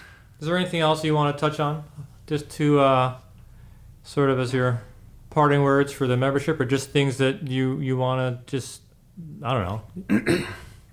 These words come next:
Speaker 2: You know, I think, like, like, a message to the membership, right? I mean, you have an, you have the ability to impact your own future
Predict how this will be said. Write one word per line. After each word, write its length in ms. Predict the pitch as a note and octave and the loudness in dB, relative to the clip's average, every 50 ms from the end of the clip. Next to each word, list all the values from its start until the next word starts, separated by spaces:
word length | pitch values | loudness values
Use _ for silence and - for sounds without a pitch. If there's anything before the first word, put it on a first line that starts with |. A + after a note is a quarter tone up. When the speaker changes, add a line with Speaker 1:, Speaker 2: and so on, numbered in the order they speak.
| - - - - - - - - | -20 -20 -20 -20 -20 -16 -8 -2
Speaker 2:
You 80 | D3+ | 2
know, 80 | D#3+ D#3 | 4 6
I 80 | D3+ | 4
think, 320 | D3 D3+ E3+ F3 E3+ E3 - | 4 4 2 2 0 0 0
like, 400 | A#2 G#2+ A2 A2 - - - - - - - - - - - - - - - - - - - - - - - - - - - - - | -2 0 0 -2 -4 -8 -20 -20 -20 -20 -20 -20 -20 -20 -20 -20 -20 -20 -20 -20 -20 -20 -20 -20 -20 -20 -20 -20 -20 -20 -16 -8 -4
like, 380 | C#3 C#3 A#2+ A#2+ C3 B2 - - | -4 -4 -2 -2 -4 -4 -4 -4
a 160 | A#2+ A#2 C#3 | -2 0 4
message 420 | D3 D3+ D#3 F3 - - E3 C3+ - | 4 6 4 4 4 4 2 2 2
to 60 | C3+ | 2
the 100 | A2+ A#2 | 2 4
membership, 480 | A#2 A#2 A#2+ B2 A#2+ - - G2 - | 4 4 4 4 2 2 -2 -4 -4
right? 240 | G2+ G2+ G#2 G#2+ G2+ - | -2 -2 -2 -2 -2 -2
I 80 | A2+ | 0
mean, 400 | A#2 A#2+ A#2 A2+ A2 A2 G#2+ - - - - - - - - - - - - - - - - - - - - - - - | 2 2 2 2 2 0 -2 -4 -10 -20 -20 -20 -20 -20 -20 -20 -20 -20 -20 -20 -20 -20 -20 -20 -20 -20 -20 -20 -20 -18
you 500 | - B2 A#2+ A#2+ C3 D3+ F3+ A3 A#3+ G#3+ | -14 -10 -6 -4 0 2 4 4 4 4
have 420 | D#3+ B2+ - - - C#3+ C#3+ B2+ | 4 2 2 2 4 4 4 6
an, 380 | C3 A#2+ A2+ A#2 A#2+ A#2+ - - - - | 4 4 4 4 2 2 0 -4 -10 -6
you 200 | A2 C3+ D#3+ G3 | -2 2 2 4
have 180 | G3+ G#3 F3 | 4 4 4
the 100 | D3+ C#3 | 4 4
ability 520 | B2+ G#2 F#2 - A2+ A#2+ C3+ C#3 A#2 A2 G#2 | 4 4 2 2 4 4 4 4 4 2 0
to 260 | - G#2+ - - A2 | -4 -6 -4 0 2
impact 680 | A#2 B2+ C3+ - - - E3 F3+ G3+ - - - - - - - - - - - - - - - - - - | 4 4 4 4 2 2 2 2 0 -2 -8 -14 -16 -16 -16 -18 -20 -20 -20 -20 -20 -20 -20 -20 -18 -8 -2
your 240 | B2 A#2+ A#2+ A#2 B2 | 2 4 4 6 6
own 240 | C#3 D3 C#3+ C#3 | 8 6 6 4
future 580 | B2 - - D3 D3+ D3 D3 - - A2 G#2+ | 2 2 2 4 4 4 2 0 0 2 2